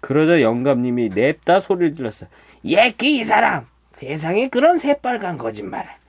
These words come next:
총각 이야기가 하도 어처구니 없기도 하거니와 아무런 그렇다고 하면 삼 년 묵은 똥에서 자란 배를 먹은 꼴이니 꼴이 될 테니 말이지.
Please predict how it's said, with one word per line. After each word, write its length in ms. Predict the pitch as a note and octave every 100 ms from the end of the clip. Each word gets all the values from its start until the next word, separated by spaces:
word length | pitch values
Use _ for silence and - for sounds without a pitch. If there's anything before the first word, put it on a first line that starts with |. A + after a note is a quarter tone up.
| _ _ _ _ _ _
총각 500 | - D#3 D#3 D3+ B2
이야기가 480 | C3 C3 A#2 B2 C3
하도 480 | - - - G3+ C#3
어처구니 480 | - - D3 C#3+
없기도 420 | B2 A#2 - A2+ B2+
하거니와 720 | B2 A#2+ G#2+ G#2+ E3+ F#3 - _ _ _ _
아무런 600 | - F2 F#2+ G2 D3+ A#3
그렇다고 1200 | G#3 G3+ - F#3 F3 D3 A#2 - A2 - _ F3+
하면 460 | G3+ G#3 A3+ B3 C3 - _ _ _ _ _ _
삼 300 | - - A3
년 160 | A#3 A#3
묵은 280 | G#3+ G#3 G3
똥에서 360 | G3 F#3+ F#3
자란 280 | E3+ E3 E3
배를 260 | D3 C#3+ D3+
먹은 340 | B2+ C3 C#3+
꼴이니 500 | C3 C3+ C3 C#3 C#3 C3+
꼴이 280 | F3 F3 D#3
될 160 | A#2+
테니 220 | - A#2+ A2
말이지. 500 | G2+ G2 - -